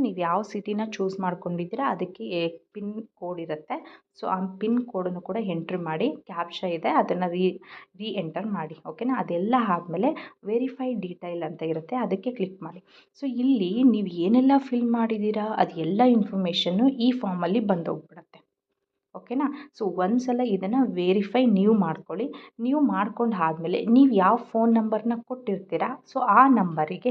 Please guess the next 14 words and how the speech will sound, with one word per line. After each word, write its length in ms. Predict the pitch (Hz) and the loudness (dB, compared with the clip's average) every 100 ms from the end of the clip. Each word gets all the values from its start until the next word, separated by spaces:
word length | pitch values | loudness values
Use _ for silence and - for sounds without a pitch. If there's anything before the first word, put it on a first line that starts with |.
| 233 | 2
ನಿಮಗೆ 280 | 190 185 277 | 0 -2 2
ಒ 40 | 285 277 | 2 2
ಟಿ 80 | 226 | 0
ಪಿ 80 | 170 156 | -2 -4
ಬರುತ್ತೆ. 260 | 160 160 - - - - | -6 -8 -18 -20 -16 -10
So 80 | 247 - | -8 -2
ಕೆಳಗಡೆ 420 | 180 175 247 277 254 - | 0 2 4 4 2 0
ಗೆಟ್ 240 | 233 247 - | -2 -2 0
ಒ 60 | 180 180 | 0 0
ಟಿ 80 | 180 | -4
ಪಿ 100 | 185 175 | -6 -6
ಅಂತ 120 | 160 165 165 | -4 -4 -2
ಇರುತ್ತೆ. 300 | 156 156 285 - - - | -4 -6 -10 -12 -20 -20
So 40 | _ | _